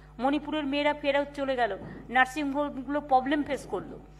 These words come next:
সুতরাং দেখো তো, কত নার্সিং ট্রেনিং নেওয়া আছে অথচ চাকরি হয়নি, কত প্যাথোলজিস্ট ট্রেনিং নেওয়া আছে,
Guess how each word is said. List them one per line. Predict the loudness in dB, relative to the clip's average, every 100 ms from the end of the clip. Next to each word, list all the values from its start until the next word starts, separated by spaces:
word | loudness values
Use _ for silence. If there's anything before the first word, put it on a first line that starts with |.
| -20 -20 -20 -20 -20 -8
সুতরাং | -2 2 6
দেখো | 6 4 0
তো, | 0 4
কত | 4 4
নার্সিং | 2 2 2 0 -2
ট্রেনিং | 0 0 0
নেওয়া | 0 0 4 4
আছে | 2 2
অথচ | 2 2 0
চাকরি | 0 -2 -2 -6
হয়নি, | -6 -6 -10 -16 -20 -20 -20 -20 -20 -20 -20 -20 -20 4
কত | 4 4
প্যাথোলজিস্ট | 4 4 4 2 2 0 -4
ট্রেনিং | -4 -2 -2
নেওয়া | 2 4
আছে, | 2 0